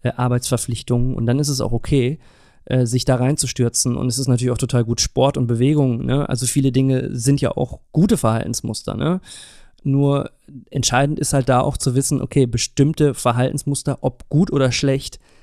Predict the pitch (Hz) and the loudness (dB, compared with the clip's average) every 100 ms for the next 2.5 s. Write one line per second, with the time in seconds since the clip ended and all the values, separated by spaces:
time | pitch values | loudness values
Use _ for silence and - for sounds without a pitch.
0 | - - 123 135 156 151 - 147 127 120 | -12 0 2 4 2 0 0 0 0 0
1 | 117 120 - 117 127 147 139 135 - 131 | 0 0 0 2 2 2 2 0 0 -2
2 | - 131 143 151 147 | 0 0 0 0 -2